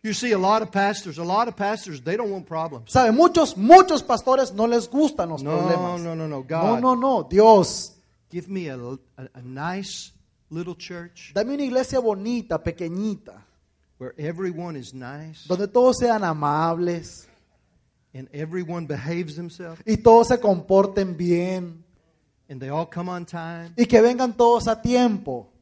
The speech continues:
Speaker 1: And we start the, the, the, the worship at the right time.
Speaker 2: Empezaremos la adoración a la hora que
Speaker 1: And I,
Speaker 2: digamos.
Speaker 1: I preach a nice little sermon.
Speaker 2: Voy a predicar un sermón pequeñito, bonito.
Speaker 1: And everyone smiles.
Speaker 2: Y todos van a reírse.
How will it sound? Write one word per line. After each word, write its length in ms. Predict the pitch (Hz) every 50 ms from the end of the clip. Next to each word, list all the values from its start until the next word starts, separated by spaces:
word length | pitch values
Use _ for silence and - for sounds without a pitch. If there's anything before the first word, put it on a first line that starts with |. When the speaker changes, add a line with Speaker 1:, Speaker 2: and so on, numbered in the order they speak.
| _ -
Speaker 1:
And 100 | 143 131
we 60 | 139
start 640 | - - - - - 165 170 175 180 180 180 160 139
the, 200 | 139 151 151 143
the, 180 | - 139 143
the, 160 | - 143 139 135
the 140 | 139 127 131
worship 520 | 127 135 160 180 175 175 - 185 - -
at 120 | 139 120
the 80 | - 123
right 260 | 123 139 165 - -
time. 320 | - 160 165 165 170 170 165
Speaker 2:
Empezaremos 720 | 180 190 190 190 185 - 180 165 170 185 214 226 220 220 208
la 160 | 202 196 180
adoración 600 | 170 165 170 170 160 151 - - 190 208 208 220 214
a 120 | - 165 160
la 160 | 151 139 135
hora 240 | 147 175 190 202 202
que 120 | - 190
Speaker 1:
And 80 | 165 160
I, 40 |
Speaker 2:
digamos. 480 | 156 180 190 196 - 165 208 190 - -
Speaker 1:
I 100 | 156 147
preach 360 | - - - 196 190 - -
a 100 | 175 160 151
nice 480 | - 139 139 143 151 165 180 170 - -
little 220 | 165 170 170 165 170
sermon. 460 | 160 - - 165 160 170 170 170 170
Speaker 2:
Voy 120 | 180 196 220
a 60 | 233 226
predicar 340 | 240 214 208 202 208 208 214
un 100 | 233 233
sermón 440 | - 220 196 180 180 196 214 214 202
pequeñito, 680 | - 220 220 - 190 185 196 220 240 233 - - 220 202
bonito. 560 | 185 185 175 196 226 220 - - - 214 208
Speaker 1:
And 140 | 139 131 127
everyone 440 | 131 139 135 156 156 147 160 160 165
smiles. 600 | 156 - - 135 120 131 139 143 143 147 143 -
Speaker 2:
Y 80 | 170 185
todos 240 | - 196 202 214 208
van 160 | 214 208 202
a 80 | 196 185
reírse. 840 | 170 165 147 147 160 175 190 202 214 220 - - 214 208 208 208